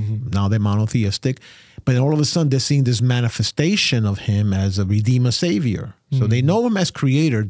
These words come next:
Speaker 2: book of Genesis, right?
Speaker 1: Right, right.
Speaker 2: He ma-, he made all things.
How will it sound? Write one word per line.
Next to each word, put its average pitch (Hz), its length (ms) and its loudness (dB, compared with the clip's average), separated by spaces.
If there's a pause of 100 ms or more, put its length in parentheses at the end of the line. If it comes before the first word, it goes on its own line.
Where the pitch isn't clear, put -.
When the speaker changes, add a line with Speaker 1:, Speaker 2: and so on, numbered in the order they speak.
Speaker 2:
book 113 140 -2
of 110 120 -2
Genesis, 113 580 -2 (120)
right? 107 140 0
Speaker 1:
Right, 113 260 -2 (140)
right. 110 260 -4
Speaker 2:
He 113 120 0
ma-, 110 140 0
he 107 160 2
made 120 180 2
all 123 100 2
things. 117 340 0